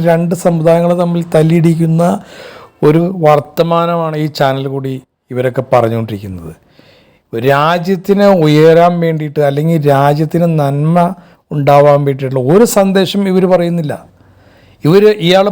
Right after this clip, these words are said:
പറഞ്ഞ്, പറഞ്ഞ്, പറഞ്ഞ് അവസാനം പാകിസ്ഥാന് വേണ്ടി പറയേണ്ടി വന്നു. പാകിസ്ഥാൻ ഇന്ത്യയുടെ മൂന്ന് ഫ്ലൈറ്റ് അടിച്ചിട്ടു എന്ന് പറഞ്ഞു. പച്ച നുണ.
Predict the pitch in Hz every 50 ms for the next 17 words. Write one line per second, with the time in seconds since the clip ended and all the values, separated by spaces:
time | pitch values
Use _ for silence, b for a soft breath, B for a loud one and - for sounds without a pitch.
0 | - 202 190 185 190 190 196 185 196 185 185 185 180 185 185 180 180 170 165 160
1 | 156 - 165 165 170 165 165 - 147 139 139 139 - 139 - 160 156 156 165 165
2 | 160 147 143 143 135 139 127 123 117 113 107 110 101 87 82 78 - - - B
3 | B B B B B B B B B B B B - 120 120 127 131 131 - -
4 | 156 - - - 151 139 135 139 156 185 - _ _ 131 117 120 123 123 131 131
5 | 131 135 143 139 131 123 123 127 135 147 156 151 - 143 120 117 - 120 113 110
6 | 107 - 101 - 104 95 82 - _ _ - - 104 104 104 101 98 95 98 -
7 | - - 123 117 - - - 151 131 110 92 82